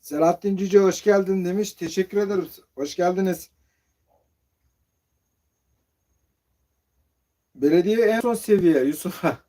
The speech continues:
Her şey son, e, sadece dualar hariç. Duaları da bitiririz. Öztürk, esenlikler Yörük ağam. Teşekkür ederim Öztürk, hoş geldin.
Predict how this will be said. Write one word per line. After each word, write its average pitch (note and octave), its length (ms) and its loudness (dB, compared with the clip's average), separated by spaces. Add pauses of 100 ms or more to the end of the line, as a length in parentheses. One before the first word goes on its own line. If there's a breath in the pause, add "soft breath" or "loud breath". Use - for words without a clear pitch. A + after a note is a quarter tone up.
(440)
Her F3 200 4
şey F#3+ 240 4
son, E3+ 500 -6
e, B2 380 -6
sadece D#3 440 0
dualar D3 400 -2
hariç. D#3 380 -4 (680)
Duaları D3+ 380 4
da D3+ 100 -2
bitiririz. C3+ 480 -8 (1120)
Öztürk, C#3+ 480 -2
esenlikler E3 560 -2
Yörük E3 300 2
ağam. D3 180 2
Teşekkür D#3 460 -2
ederim E3+ 220 0
Öztürk, D3 300 -8
hoş B2+ 180 -8
geldin. - 140 -14